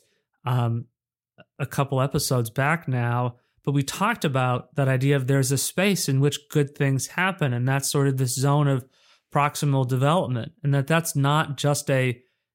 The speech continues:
you know, learning pedagogical classroom phenomena, but that's how we grow and develop as people in general, because everything we do is both cognitive and physiological at the same time, 'cause the brain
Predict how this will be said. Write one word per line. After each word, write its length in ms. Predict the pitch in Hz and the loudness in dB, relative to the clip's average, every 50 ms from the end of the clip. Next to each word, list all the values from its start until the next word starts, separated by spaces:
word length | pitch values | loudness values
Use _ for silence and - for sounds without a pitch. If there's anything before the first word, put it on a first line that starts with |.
| _ | _
you 80 | - 139 | -2 0
know, 320 | 131 127 123 123 - - _ _ _ _ _ _ | 2 2 0 0 -2 -6 _ _ _ _ _ _
learning 460 | - 131 135 143 147 147 147 143 139 131 | -4 0 2 2 4 4 2 2 0 0
pedagogical 1300 | - - 147 143 131 139 123 131 127 127 139 139 139 147 143 - - 131 127 127 123 123 120 120 _ _ _ _ _ _ _ _ | -2 -2 -2 -2 0 -2 0 0 0 0 0 0 -2 -4 -4 -2 0 0 2 2 2 0 -2 -4 _ _ _ _ _ _ _ _
classroom 600 | - - 165 180 220 214 - - 170 147 131 123 | -2 0 2 2 2 0 -2 0 0 0 0 0
phenomena, 720 | 120 - - 127 123 123 120 117 117 120 117 117 120 123 135 | -2 -2 0 0 0 0 0 -2 -2 -2 -2 -2 -2 -2 0
but 120 | 135 139 127 | 0 0 2
that's 240 | 139 147 147 - - - | 2 0 0 -2 -8 -10
how 260 | - - 143 151 156 | -4 0 0 2 2
we 180 | 151 147 151 | 2 2 0
grow 300 | 135 - 135 135 139 139 | 0 2 2 2 4 4
and 100 | 139 135 | 2 2
develop 440 | 131 139 127 131 131 131 131 131 - | 0 0 0 0 2 0 0 0 -2
as 100 | 131 120 | -4 -4
people 400 | - - 139 131 - - 127 123 | -2 -2 -4 -2 -2 -2 -2 0
in 140 | 127 123 123 | 0 0 0
general, 340 | 117 147 170 185 170 143 131 | 0 0 0 0 0 0 0
because 320 | - 139 - - 139 135 - - - | -2 -4 -2 -2 -4 -4 -4 -6 -4
everything 460 | 180 185 190 190 180 - - 170 160 | -4 -2 0 -2 -2 -2 0 2 2
we 140 | 151 151 147 | 2 2 0
do 280 | 143 190 196 175 151 | 0 2 2 4 4
is 120 | 139 127 120 | 2 0 0
both 260 | - 143 143 135 - | 0 0 0 0 -2
cognitive 600 | - - 143 143 139 139 135 135 135 135 127 123 - _ _ _ _ _ _ _ _ _ | -4 -2 -2 0 0 0 0 0 0 0 -2 -4 -8 _ _ _ _ _ _ _ _ _
and 300 | - 139 135 139 139 131 | 0 2 2 4 2 0
physiological 880 | - - 147 131 123 131 131 127 127 127 131 131 127 131 123 - 127 127 | 0 0 0 2 2 0 0 2 2 2 0 0 0 -4 -4 -2 -2 -4
at 100 | 120 - | -2 -4
the 80 | 135 | -4
same 300 | 117 - - 135 131 127 | -4 -2 -2 0 0 0
time, 340 | 127 - 170 160 139 131 123 | 0 0 0 0 0 0 -2
'cause 180 | - - 135 123 | -2 -4 -2 -2
the 100 | 139 135 | -2 -2
brain 580 | 120 131 143 151 156 156 156 156 151 147 147 | 0 0 2 2 2 2 2 2 0 -2 -4